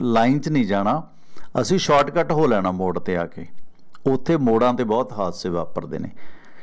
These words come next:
ਕਿਉਂਕਿ ਅਸੀਂ ਜਿਵੇਂ ਤੁਰਨ ਦੇ ਆਦੀ ਹੋ ਗਏ ਆ ਨਾ, ਪੈਦਲ ਤੁਰਨ ਦੇ ਆਦੀ ਹੋ ਗਏ ਕਿ ਸਫ਼ਰ ਘੱਟਦਾ ਹੈ। ਸੋ ਇਸ ਕਰਕੇ ਅਸੀਂ ਪ-, ਅਗਰ ਭਾਵੇਂ ਕਾਰ, ਸਕੂਟਰ, ਕਿਸੇ ਵੀ ਵਹੀਕਲ 'ਤੇ ਜਾਂਦੇ ਹਾਂ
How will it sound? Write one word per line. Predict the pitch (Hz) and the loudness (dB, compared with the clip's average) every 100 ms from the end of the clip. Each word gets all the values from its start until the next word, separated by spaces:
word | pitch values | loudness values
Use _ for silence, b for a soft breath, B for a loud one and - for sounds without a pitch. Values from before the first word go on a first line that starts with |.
| - | -2
ਕਿਉਂਕਿ | 107 104 139 | 0 2 2
ਅਸੀਂ | 127 160 151 | 2 0 0
ਜਿਵੇਂ | 123 - 104 120 135 | -2 -4 0 2 2
ਤੁਰਨ | - 123 110 | 2 2 2
ਦੇ | 127 131 | 2 2
ਆਦੀ | 104 131 | 2 0
ਹੋ | 147 143 | 0 0
ਗਏ | 113 | 0
ਆ | 90 | 0
ਨਾ, | 95 135 - b b b b - - | -2 -4 -6 b b b b -8 2
ਪੈਦਲ | 113 110 127 | 4 4 2
ਤੁਰਨ | 117 113 120 | 2 0 2
ਦੇ | 117 | 2
ਆਦੀ | 101 117 | 2 0
ਹੋ | 113 | 0
ਗਏ | 107 117 | 0 0
ਕਿ | 139 | -2
ਸਫ਼ਰ | - 123 120 110 127 | 0 0 0 0 0
ਘੱਟਦਾ | 107 76 | -2 -4
ਹੈ। | 73 - B B B | -10 -10 B B B
ਸੋ | - 143 | 0 2
ਇਸ | 147 | 4
ਕਰਕੇ | 165 143 156 | 2 2 2
ਅਸੀਂ | 143 151 | 2 0
ਪ-, | - 123 | 2 2
ਅਗਰ | 117 127 | 2 -2
ਭਾਵੇਂ | - 127 107 117 | 0 2 2 2
ਕਾਰ, | 104 107 117 | 2 4 4
ਸਕੂਟਰ, | - - 107 - | 0 -4 -4 -4
ਕਿਸੇ | 110 127 151 | -2 -2 0
ਵੀ | 143 131 | 0 2
ਵਹੀਕਲ | 110 127 127 113 | 2 2 0 2
'ਤੇ | 107 | 2
ਜਾਂਦੇ | 98 90 101 | 2 0 0
ਹਾਂ | 113 | 0